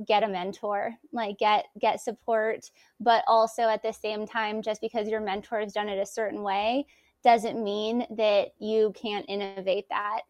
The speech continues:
And so get a supportive mentor that will be there and teach you the things that they struggled with, but will also celebrate you and cheerlead you into doing it potentially different than they did.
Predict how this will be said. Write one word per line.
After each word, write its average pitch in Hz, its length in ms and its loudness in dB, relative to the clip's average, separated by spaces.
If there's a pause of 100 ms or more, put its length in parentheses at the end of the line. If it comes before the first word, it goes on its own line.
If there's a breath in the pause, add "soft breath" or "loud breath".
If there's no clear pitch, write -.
(280)
And 226 160 -4
so 220 420 2
get 233 260 4
a - 100 0
supportive 226 640 0
mentor 208 560 -4
that 214 160 -4
will 214 160 -4
be 262 260 0
there 233 220 2
and 220 180 -4
teach - 360 -6
you 214 280 0
the 214 100 -6
things 208 360 -8
that 202 180 -6
they 208 160 -4
struggled 208 540 -2
with, 190 220 -2 (280 soft breath)
but 220 120 4
will 220 120 4
also 208 640 2
celebrate 208 600 0
you 214 220 0
and 208 180 -2
cheerlead 208 520 0
you 202 240 0
into 208 340 -4
doing 208 340 0
it - 120 -4
potentially 208 480 -6
different 202 400 -6
than 190 160 -4
they 175 180 -6
did. 196 340 -6